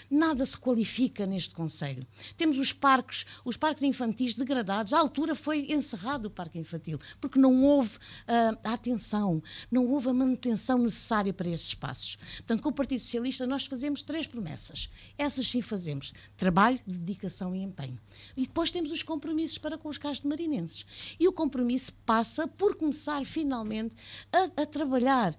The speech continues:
no projeto da requalificação da Rua da Lagoa, no Nossa Pérola, que é a altura, na requalificação de toda a zona comercial,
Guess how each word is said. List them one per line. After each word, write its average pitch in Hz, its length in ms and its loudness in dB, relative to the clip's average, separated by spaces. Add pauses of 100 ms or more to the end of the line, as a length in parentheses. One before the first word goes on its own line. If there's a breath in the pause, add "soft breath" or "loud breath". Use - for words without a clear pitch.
(280 loud breath)
no 294 180 4
projeto 240 580 -2
da 220 160 0
requalificação 202 800 -4
da 156 100 -4
Rua 135 200 -8
da 123 140 -10
Lagoa, 120 420 -12 (260 loud breath)
no 247 120 4
Nossa 254 400 4
Pérola, 226 400 0
que 220 140 -2
é 208 60 2
a 202 60 -2
altura, 175 580 0 (360 loud breath)
na 247 160 4
requalificação 240 960 -2
de 208 100 -4
toda 285 320 -2
a 220 60 0
zona 233 260 0
comercial, 175 560 -4